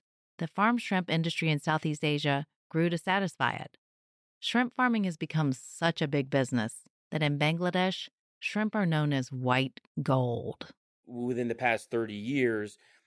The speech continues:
Speaker 2: you saw a significant increase in the development of aquaculture.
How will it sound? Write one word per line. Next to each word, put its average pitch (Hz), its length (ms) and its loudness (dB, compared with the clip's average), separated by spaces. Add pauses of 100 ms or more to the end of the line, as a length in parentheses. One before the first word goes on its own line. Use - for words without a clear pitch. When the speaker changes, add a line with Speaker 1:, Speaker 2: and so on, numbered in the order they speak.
Speaker 2:
you 113 160 -10
saw 127 480 4
a 110 80 -2
significant 120 880 -4
increase 117 760 -6
in 107 460 -8 (320)
the 104 80 -12
development 113 640 0
of 104 80 -6
aquaculture. 101 760 -6